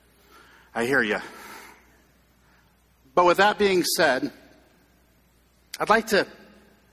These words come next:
if we can, just back up just a little bit and look at verse ten. It says, just to, to read it again, "Once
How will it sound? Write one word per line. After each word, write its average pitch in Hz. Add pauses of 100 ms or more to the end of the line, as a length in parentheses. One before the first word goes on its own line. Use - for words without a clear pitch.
if 135
we 143
can, 131
just 135
back 151
up 151
just -
a 139
little 131
bit 131 (800)
and 156
look 170
at 165
verse 151
ten. 139 (1040)
It 170 (100)
says, 175
just 165
to, 156
to -
read 151
it 156
again, 139 (920)
"Once 190